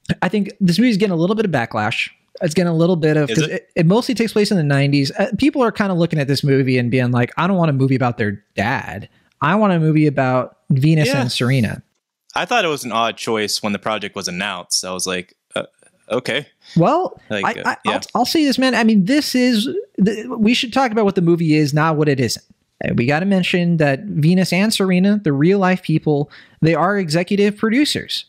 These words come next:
Speaker 1: and they, they've been out there saying, like, "We, no, we wanna make this movie about our dad."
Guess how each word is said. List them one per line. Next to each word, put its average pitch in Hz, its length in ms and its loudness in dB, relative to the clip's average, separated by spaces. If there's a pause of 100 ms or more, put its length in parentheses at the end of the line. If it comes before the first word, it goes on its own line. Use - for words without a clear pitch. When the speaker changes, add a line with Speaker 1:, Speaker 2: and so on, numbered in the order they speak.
Speaker 1:
and 151 240 0
they, 202 180 2
they've 196 320 -2
been 220 280 0
out 175 300 -2
there 185 100 0
saying, 202 320 0
like, 143 180 0
"We, 185 300 0 (180)
no, 196 260 2
we 147 120 0
wanna 240 220 0
make 208 240 2
this 180 160 -2
movie 208 180 0
about 143 260 0
our 110 100 -4
dad." 143 340 -4